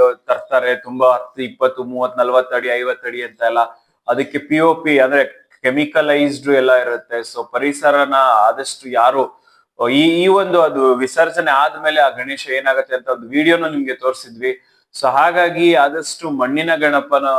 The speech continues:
ಆದಷ್ಟು ಎಲ್ಲರೂ ಬಳಸಿ, ಯಾಕಂದ್ರೆ ಅದನ್ನೇ ಹಸಿರೇ ಉಸಿರು ಅಂತ ಹೇಳ್ತೀವಿ. ನಮ್ಮ ಗಿಡ, ನಮ್ಮ ಆಕ್ಸಿಜನ್. So ಇದು ನಮ್ಮ ಮನೆಯ ಒಳಾಂಗಣ ನೀವು ನೋಡ್ತಾ ಇದ್ದೀರಾ. So ಲಾಸ್ಟ್ ಟೈಮ್ ನಿಮ್ಗೆ ತೋರಿಸಿದ್ದೆ,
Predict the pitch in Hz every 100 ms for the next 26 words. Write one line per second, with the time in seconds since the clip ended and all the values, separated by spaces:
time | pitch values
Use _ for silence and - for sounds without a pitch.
0 | 127 113 - 107 127 131 - 135 123 135
1 | 127 113 127 127 - 127 123 135 135 135
2 | 120 139 - _ _ _ - 127 185 185
3 | 190 175 151 170 180 175 165 170 147 143
4 | 143 143 143 147 139 131 123 113 135 151
5 | 156 156 135 127 123 120 117 127 - 151
6 | 143 147 139 139 _ _ _ - 156 160
7 | 160 156 156 147 147 170 185 190 190 185
8 | 160 143 - 120 117 135 160 175 175 170
9 | 165 160 143 139 143 151 160 151 139 139
10 | 151 - _ - - _ _ - 127 131
11 | - 175 160 151 139 135 143 160 165 147
12 | 147 175 -